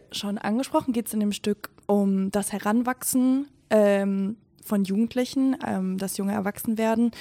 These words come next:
und Themen wie Sexualität, ähm, aber auch zum Beispiel soziale Gedanken oder, ähm, Schwangerschaft, Schwangerschaftsabbruch.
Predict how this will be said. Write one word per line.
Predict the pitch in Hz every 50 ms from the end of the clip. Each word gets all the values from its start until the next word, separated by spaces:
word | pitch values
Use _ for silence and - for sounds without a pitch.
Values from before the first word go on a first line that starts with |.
| - - - - - - _
und | - 208 208 202 208 214 208 196 - - - - - -
Themen | - - 220 208 214 208 190
wie | 185 190 190 190 190 202 - - -
Sexualität, | - - 208 - - - 220 214 208 208 202 - - - 214 214 208 208 208 208 208 208 208 - - - -
ähm, | - - 208 202 202 196 196 196 196 196 190 - - - - - -
aber | - 208 196 214 208 208 - -
auch | 196 202 196 196 202 -
zum | - - 214 208
Beispiel | 208 202 - - 208 208 208 202 214 -
soziale | - 202 202 - - 208 202 202 202 196 208
Gedanken | 185 208 202 226 226 220 220 226 - - - 220 220 214 214 214 -
oder, | - - 202 202 190 202 196 196 196 196 196 - - - - - - -
ähm, | 208 202 202 196 196 190 196 190 190 -
Schwangerschaft, | - - - 214 226 240 233 226 - - 233 214 214 220 208 - -
Schwangerschaftsabbruch. | - 214 208 208 196 - 202 202 - - - - 233 - - - - 226 226 240 240 - - -